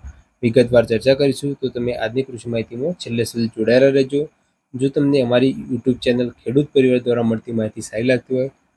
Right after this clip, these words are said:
અમારી YouTube ચેનલને like, શેર અને સબસ્ક્રાઇબ અચૂક કરજો. મરચાંની ખેતીમાં કોકડવાના પ્રશ્નો મુખ્ય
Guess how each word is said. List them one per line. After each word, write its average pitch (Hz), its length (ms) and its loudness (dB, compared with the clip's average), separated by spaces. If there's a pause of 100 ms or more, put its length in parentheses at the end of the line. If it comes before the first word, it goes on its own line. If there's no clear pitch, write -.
અમારી 117 200 0
YouTube 113 240 -4
ચેનલને 113 380 2
like, 113 340 0
શેર - 300 -8
અને 117 140 -8
સબસ્ક્રાઇબ 123 540 -2 (520)
અચૂક 120 260 0 (100)
કરજો. 113 400 2 (1080)
મરચાંની 131 560 6
ખેતીમાં 147 880 0 (880)
કોકડવાના 151 520 6
પ્રશ્નો 139 380 0
મુખ્ય 139 640 2